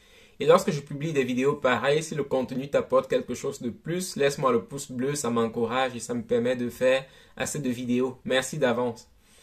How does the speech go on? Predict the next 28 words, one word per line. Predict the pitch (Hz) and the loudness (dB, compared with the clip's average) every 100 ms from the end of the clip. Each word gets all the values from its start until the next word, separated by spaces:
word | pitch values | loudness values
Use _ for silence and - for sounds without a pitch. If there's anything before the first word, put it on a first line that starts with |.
| - - - - - | -20 -20 -20 -20 -8
Alors, | - 180 170 | 2 8 10
aujourd'hui, | 160 175 233 | 8 8 8
on | 226 | 8
parle | 180 151 | 6 6
à | 139 | 6
nouveau | 135 143 | 2 -2
de | 139 | 0
la | 131 123 123 | 4 6 4
loterie | 123 131 123 139 | 2 -4 -4 0
américaine. | 127 117 117 117 135 123 | 0 0 -2 -2 -2 -2
C'est | 147 147 | -4 0
quoi | 180 | 4
la | 170 | 4
loterie | 139 131 - 123 127 | 4 0 -4 -2 0
américaine ? | 127 113 113 113 131 | -2 -2 -4 -6 -2
La | 131 | 0
loterie | 139 139 143 160 170 | 0 -2 -2 2 2
américaine, | 143 135 127 160 156 | 2 -2 0 0 4
c'est | 139 | 4
un | 165 | 4
programme | 151 135 117 135 147 151 151 | 2 0 0 -2 0 -2 2
organisé | 135 131 127 151 | 4 4 0 -2
par | 143 127 | 2 4
le | 120 | 2
gouvernement | 117 120 120 135 | 2 0 2 2
américain | 123 117 117 - 139 143 | 2 0 -4 -6 -6 -6
qui | 156 | -10
permet | - 127 120 127 139 | 0 2 2 0 -2